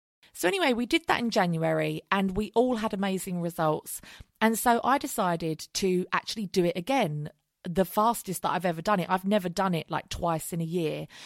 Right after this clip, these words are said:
but I had such amazing results. I was having twin baby girls, so excited, so happy, hashtag blessed, um, that I decided to go for it again.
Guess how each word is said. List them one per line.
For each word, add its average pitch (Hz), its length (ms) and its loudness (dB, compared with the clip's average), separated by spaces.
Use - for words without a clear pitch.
but 180 80 0
I 185 80 0
had 202 220 -4
such - 320 -2
amazing 233 400 -2
results. 160 520 -2
I 165 140 0
was 170 140 -2
having 165 280 -2
twin 240 380 -2
baby 208 320 0
girls, 151 540 -2
so 247 320 0
excited, 180 580 -4
so 233 240 0
happy, 175 360 -4
hashtag 202 600 -2
blessed, 156 480 -2
um, 180 220 4
that - 100 -4
I 175 40 0
decided 180 400 -2
to - 80 -14
go 165 140 2
for 156 180 -8
it 151 60 -4
again. 151 280 -6